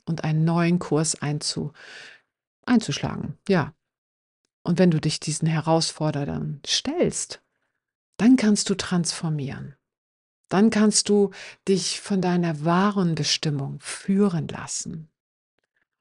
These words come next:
Und du wirst in dieser Lage sein, dieses Lionsgate dann zu persönlichem Wachstum und auch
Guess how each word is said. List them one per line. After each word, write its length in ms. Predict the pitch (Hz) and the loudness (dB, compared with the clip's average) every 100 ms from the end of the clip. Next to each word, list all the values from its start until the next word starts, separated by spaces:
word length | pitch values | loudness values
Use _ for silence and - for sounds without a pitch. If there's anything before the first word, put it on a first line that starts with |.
| _ - | _ -2
Und 120 | 160 | 2
du 100 | 160 | 6
wirst 260 | 202 247 233 | 6 6 6
in 100 | 208 | 6
dieser 260 | 185 175 | 6 6
Lage 360 | 170 175 214 196 | 6 4 2 2
sein, 440 | - 156 147 147 | 2 2 2 0
dieses 840 | 156 156 143 143 135 - - - - | -2 -4 -2 -2 -4 -4 -6 -8 -6
Lionsgate 760 | 160 160 202 254 233 - 151 135 | -2 0 4 2 2 0 0 0
dann 280 | 165 147 139 - - - - _ _ _ | 0 0 -4 -12 -20 -20 -20 _ _ _
zu 200 | - 220 | -2 0
persönlichem 760 | 175 175 160 240 269 - 180 160 | 2 2 6 6 4 4 2 2
Wachstum 720 | - - - - 269 349 330 _ _ _ - | -2 -4 -6 -4 -4 -4 -6 _ _ _ 2
und 400 | 226 285 339 - | 4 4 2 -4
auch 440 | 170 160 160 - | -2 -2 -4 -14